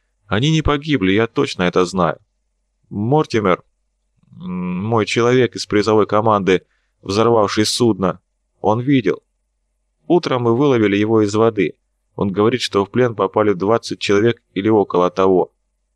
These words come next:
"Создатель, помилуй их!" Депернель перекрестился, отпил из кружки, и Серов с Деласкисом последовали его примеру. Потом рыцарь произнёс: "Двадцать человек.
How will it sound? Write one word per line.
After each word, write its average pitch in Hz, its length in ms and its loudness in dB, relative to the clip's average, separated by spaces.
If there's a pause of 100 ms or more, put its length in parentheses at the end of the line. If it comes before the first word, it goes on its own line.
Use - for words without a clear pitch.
(800)
"Создатель, 92 800 -2
помилуй 104 640 0
их!" - 200 -4 (420)
Депернель 101 520 0
перекрестился, 98 880 -2
отпил 92 300 0
из - 100 -4
кружки, 113 520 -4 (420)
и 104 100 -6
Серов 135 340 -2
с 95 60 -10
Деласкисом 117 640 -2
последовали 101 580 0
его 95 220 2
примеру. 92 560 -2 (640)
Потом 151 280 -2
рыцарь 156 300 -2
произнёс: 107 760 -4 (640)
"Двадцать 117 720 -6
человек. 104 640 0